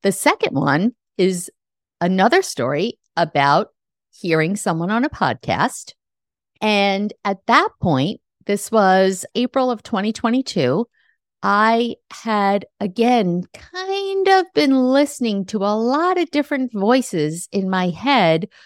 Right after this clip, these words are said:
or not in my head, around me, different signs of people saying, "You need to write a book. I think a book is in your future." And every single person that said that,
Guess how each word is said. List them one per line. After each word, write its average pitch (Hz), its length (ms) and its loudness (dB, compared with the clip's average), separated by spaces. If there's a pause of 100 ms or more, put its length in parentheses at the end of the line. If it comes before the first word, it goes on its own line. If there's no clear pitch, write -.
(220)
or 226 320 4 (100)
not 370 280 -2
in 262 80 2
my 214 220 2
head, 180 380 0 (120)
around 233 540 0
me, 156 160 0
different 311 460 -4
signs 196 580 0
of 170 160 -6
people 190 300 -4
saying, 151 480 0
"You 170 160 -2
need 240 320 0
to 240 120 -4
write 220 260 2
a 202 40 0
book. 185 400 0
I 165 140 -4
think 359 340 -6
a 269 140 0
book 247 300 -2
is 226 140 -2
in 208 140 0
your 185 160 0 (100)
future." 190 420 -2
And 135 200 -6
every 269 340 -4
single 208 380 -4
person 220 460 -2
that 135 240 -2
said 226 280 0
that, 226 300 0